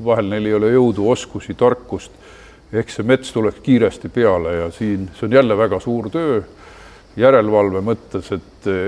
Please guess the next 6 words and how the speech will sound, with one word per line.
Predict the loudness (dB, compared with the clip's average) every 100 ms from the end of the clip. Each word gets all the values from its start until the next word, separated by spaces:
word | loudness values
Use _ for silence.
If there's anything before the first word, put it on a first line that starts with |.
| -4
et | -6 -10 -20 _ -20 _ _ _ _ _ _ _ _ _ _ -10 -6
kontrollida, | -4 2 4 4 0 -4 -8 -10 -20 -20 -20 -20 -8
kui | 0 0 2
kvaliteetselt | 0 0 -6 -8 -8 -16 -6
käib | -4 -2 -6 -8 -6 -2
taasmetsastamine. | 0 0 -2 -10 -10 -16 -18 -18 -18